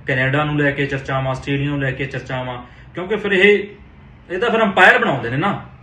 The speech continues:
ਇਹਨੂੰ ਪਤਾ ਲੱਗ ਜਾਂਦਾ ਕਿ ਕੋਈ ਚੱਕਰ ਨਹੀਂ। ਸਾਨੂੰ ਕਿਹੜਾ ਪੁੱਛਣਾ ਕਿਸੇ ਨੇ?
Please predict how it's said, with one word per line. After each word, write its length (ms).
ਇਹਨੂੰ 140
ਪਤਾ 220
ਲੱਗ 140
ਜਾਂਦਾ 260
ਕਿ 100
ਕੋਈ 180
ਚੱਕਰ 280
ਨਹੀਂ। 160
ਸਾਨੂੰ 280
ਕਿਹੜਾ 140
ਪੁੱਛਣਾ 320
ਕਿਸੇ 200
ਨੇ? 120